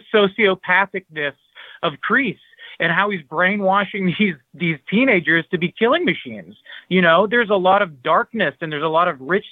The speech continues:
stuff in these characters that almost demands singing. And Robert Kamen the other day said, "I know what was," after we had our first reading, we just had our first reading, uh, which was very exciting. And Robert Kamen says, "Ah, I know what was missing from the movie, songs."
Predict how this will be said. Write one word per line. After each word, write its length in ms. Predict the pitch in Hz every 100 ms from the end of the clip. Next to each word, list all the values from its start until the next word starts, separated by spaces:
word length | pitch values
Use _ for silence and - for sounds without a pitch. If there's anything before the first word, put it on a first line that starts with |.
| _
stuff 240 | 208 208 -
in 140 | 165
these 140 | 170 151
characters 500 | - 190 196 - 139 131 - -
that 120 | 175 190
almost 420 | 196 214 190 135
demands 680 | 165 165 165 175 170 165 143 - - _ -
singing. 320 | 226 175 98 - - - - -
And 100 | 170
Robert 340 | 202 214 -
Kamen 280 | 208 214 196
the 120 | 175
other 160 | 170 156
day 300 | 165 180 175
said, 140 | 170
"I 100 | 160
know 220 | 160 175 185
what 160 | 175
was," 120 | 165 143
after 240 | 175 175 175
we 140 | 170
had 140 | 170
our 80 | 160
first 280 | - 175 -
reading, 280 | 175 165 131
we 80 | 131
just 160 | 147
had 100 | 156
our 100 | 143
first 280 | - 147 139
reading, 440 | 143 143 131 113 117 - - - _
uh, 220 | 139 135
which 180 | 127 139
was 120 | 147
very 280 | 131 160 147
exciting. 600 | 131 - 165 160 120 117 - -
And 100 | -
Robert 260 | 156 165 165
Kamen 280 | 175 156 156
says, 180 | 165 147 - -
"Ah, 300 | 170 180 233
I 100 | 208
know 200 | 180 180
what 60 | 180
was 100 | 165
missing 280 | 180 185 170
from 160 | 180 160
the 80 | 160
movie, 420 | 180 190 147 143 - _
songs." 360 | 220 190 113